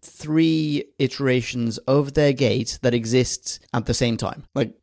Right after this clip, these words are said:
at the end, they go into the castle that existed before, I, I guess before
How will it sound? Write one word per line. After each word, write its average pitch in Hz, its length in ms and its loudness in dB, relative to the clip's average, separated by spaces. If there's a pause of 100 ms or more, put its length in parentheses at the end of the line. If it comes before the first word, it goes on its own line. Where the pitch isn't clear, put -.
(140)
at 151 240 -2
the 147 160 0
end, 117 680 -2
they 120 200 0
go 123 280 4
into 117 320 0
the 110 100 -2
castle 139 680 0
that 117 140 2
existed 117 580 -2
before, 113 1120 0 (280)
I, 135 160 -2
I 135 80 0
guess 120 260 0
before 113 600 -2